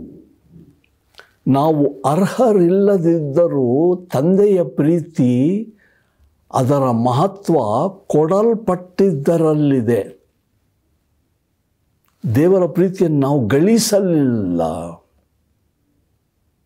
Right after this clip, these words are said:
ಅರ್ಹರಾಗಿರಲಿಲ್ಲ. ಇದೇ ಮಹತ್ವ,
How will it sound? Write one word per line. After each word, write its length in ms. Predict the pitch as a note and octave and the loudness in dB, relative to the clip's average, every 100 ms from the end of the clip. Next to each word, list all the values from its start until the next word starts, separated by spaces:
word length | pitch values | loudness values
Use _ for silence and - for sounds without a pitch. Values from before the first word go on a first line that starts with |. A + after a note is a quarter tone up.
| _ _ _ _ _ _ _ _ - | _ _ _ _ _ _ _ _ -2
ಅರ್ಹರಾಗಿರಲಿಲ್ಲ. 1400 | C#3 E3+ D3+ A3 G#3+ E3 D#3 B2+ G#2+ G2 F2 F2 E2+ - _ _ _ _ _ _ _ _ _ _ _ _ _ _ _ _ _ _ _ | 0 2 2 2 2 2 2 0 0 -2 -4 -6 -10 -18 _ _ _ _ _ _ _ _ _ _ _ _ _ _ _ _ _ _ _
ಇದೇ 260 | D3+ C3 B2+ | -2 0 0
ಮಹತ್ವ, 480 | A2+ F#2 A2+ - | 0 -4 -6 -6